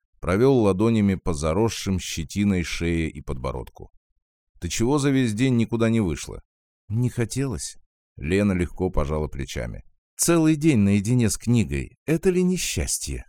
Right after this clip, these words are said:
Добавив в голос игривости, она подразнила, намекая на его рабочий выходной. Денис усмехнулся, угадывая ее замысел. «Что читала?» —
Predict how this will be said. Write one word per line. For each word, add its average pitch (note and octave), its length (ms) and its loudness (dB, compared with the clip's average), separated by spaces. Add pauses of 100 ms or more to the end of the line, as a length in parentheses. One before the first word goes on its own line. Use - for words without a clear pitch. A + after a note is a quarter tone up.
(280)
Добавив D#2+ 520 -2
в C#2+ 100 -6
голос D#2+ 340 -2
игривости, F#2 720 -2
она D#2+ 240 -2
подразнила, D2+ 920 -2 (160)
намекая C2 460 -2
на F#2+ 120 2
его D2+ 240 -2
рабочий C2+ 380 -4
выходной. A1 540 -12 (560)
Денис A#2+ 400 2
усмехнулся, A#2+ 640 0
угадывая G2 600 0
ее D2+ 540 -2 (180)
замысел. A#1 580 -10 (500)
«Что - 280 -4
читала?» — D2 560 -6